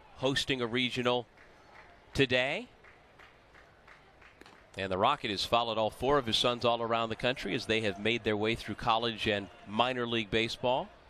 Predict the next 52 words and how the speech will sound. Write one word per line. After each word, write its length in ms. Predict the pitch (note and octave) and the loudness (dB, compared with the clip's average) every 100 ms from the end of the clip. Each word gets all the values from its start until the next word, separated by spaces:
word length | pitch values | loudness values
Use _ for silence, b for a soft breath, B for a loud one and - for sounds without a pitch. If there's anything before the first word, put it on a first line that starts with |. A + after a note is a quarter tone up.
| - - - - - - - - - - - - - - - - - - - - - - - - - - - - - - - - | -20 -20 -20 -20 -20 -20 -20 -20 -20 -20 -20 -20 -20 -20 -20 -20 -20 -20 -20 -20 -20 -20 -20 -20 -20 -20 -20 -20 -20 -20 -16 -10
And 80 | G2 | -4
when 100 | G#2+ | -2
his 140 | F#2 | 0
oldest 320 | A2 C#3 A2+ | 2 2 0
son 200 | - A2+ | 0 0
was 120 | G#2+ - | -2 -4
playing 260 | A2+ G#2+ | -2 -2
minor 240 | G#2 A2 A2 | -2 -2 -2
league 220 | G#2 F#2+ | -4 0
ball 240 | G2+ A2 | 2 2
in 80 | G2+ | -2
the 40 | |
Houston 360 | F#2 A#2 - G2+ | -6 -6 -4 -2
Astros 400 | A2 - A2 G2+ | -2 -2 -2 0
organization, 720 | G2+ G2 F#2 G2 G2+ G#2+ F#2+ | 0 -2 -2 -2 -2 -6 -4
Roger 400 | F2+ G#2+ B2 B2 | -2 0 0 -2
would 180 | G2+ G2 | -4 -6
come. 240 | - C#3 A2 | -4 -4 -4
He 60 | |
was 140 | B2+ C3 | -8 -6
still 240 | C3+ A#2 | -2 -2
a, 100 | F#2 F2+ | -2 -6
a 80 | G2 | -6
major 300 | G#2+ B2+ A2+ | -4 -4 -4
league 140 | G2+ | -4
pitcher 220 | C3 - | -4 -6
for 120 | - | -6
the 100 | G2 | -2
Astros 380 | G#2 D#3+ - G#2+ | -2 -2 -2 -4
at 80 | G2 | -4
the 60 | F2+ | -4
time, 280 | F#2+ F2+ | -4 -4
and 100 | G2+ | -6
he 140 | F#2 B2 | -4 -2
would 220 | A2+ F#2 | -2 -6
fly 640 | - A#2 C3+ A#2+ F#2 G2+ - | -6 0 0 0 -4 -6 -4
in 120 | B2 | -4
between 440 | C3 B2 - A#2+ A2 | -4 -6 -6 -4 -4
starts 340 | - A#2+ B2+ | 2 2 2
to 120 | - G#2+ | -4 0
go 260 | A#2 A2+ | 2 2
throw 320 | G#2+ A2+ A2+ | 0 0 0
batting 400 | F#2+ G#2 B2 D#3 | 0 -2 -2 -4
practice 460 | B2+ A2 G#2 A2 - | -4 -4 -4 -6 -6
to 160 | - B2 | -4 -2
his 160 | G#2+ | -2
son 240 | - D3 C3 | 0 0 -2
at 80 | |
the 60 | - | -4
minor 260 | G#2+ C3 A#2+ | -4 -4 -4
league 180 | G2+ | -6
park. 300 | - D3+ G2+ | -4 -4 -4